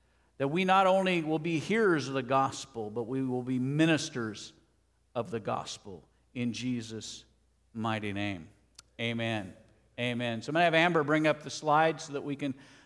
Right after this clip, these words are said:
talk about this word in the English. It's gospel, evangelion in the Greek. This is how it's phonetically spelled out. You can see the Greek,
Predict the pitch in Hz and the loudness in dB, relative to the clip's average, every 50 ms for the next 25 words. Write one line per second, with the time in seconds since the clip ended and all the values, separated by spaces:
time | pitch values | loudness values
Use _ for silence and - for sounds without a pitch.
0 | _ _ - 185 208 208 - 190 170 175 165 156 - 175 160 131 147 160 170 185 | _ _ 4 4 4 4 2 2 4 4 4 2 2 -2 -6 -4 0 2 4 6
1 | 185 185 180 170 156 143 - 160 156 156 160 165 165 180 190 180 175 151 131 - | 6 6 4 2 0 -2 -2 0 0 2 4 4 4 4 4 4 4 2 2 -2
2 | 156 147 - 139 139 156 160 175 190 175 - - - 156 143 143 139 131 131 - | -4 -6 -4 0 2 4 4 4 4 2 0 -2 0 2 2 4 2 2 -2 -8
3 | - - - - _ _ _ _ _ _ _ _ _ _ _ _ _ - - 160 | -18 -20 -20 -20 _ _ _ _ _ _ _ _ _ _ _ _ _ 0 2 2
4 | 175 165 185 180 175 165 151 139 135 165 175 185 196 180 170 156 147 139 131 131 | 4 4 4 4 4 2 2 2 4 6 6 6 6 6 6 6 6 6 6 4
5 | 135 143 143 131 - - - - - 156 156 156 147 139 135 131 165 190 196 190 | 4 0 -2 -6 -12 -18 -20 -6 -2 0 0 2 0 -2 0 2 4 4 6 6
6 | 156 - - - - - - - _ _ _ _ _ _ _ _ _ _ _ _ | 4 2 -2 -8 -18 -20 -20 -20 _ _ _ _ _ _ _ _ _ _ _ _
7 | _ _ _ _ _ _ _ _ _ _ _ _ _ _ _ - 147 147 151 180 | _ _ _ _ _ _ _ _ _ _ _ _ _ _ _ -2 -2 -2 -2 -2
8 | 147 156 170 175 175 170 165 160 156 151 147 - - - 156 151 160 170 175 165 | 0 2 4 6 6 6 6 4 2 0 -2 -6 -6 0 2 4 4 6 4 2
9 | 165 - 147 139 135 135 123 135 - - - - - 180 170 156 147 147 160 165 | 0 0 0 0 0 0 -2 -4 -8 -12 -14 -2 2 4 4 4 6 6 6 6
10 | 175 160 147 143 135 156 143 131 143 131 - - 160 156 147 143 139 135 147 156 | 6 6 6 4 2 -2 -4 -6 -6 -6 -6 -6 -6 -6 -4 -6 -8 -6 -4 -2
11 | 165 165 160 - - - | -2 -2 -4 -6 -12 -20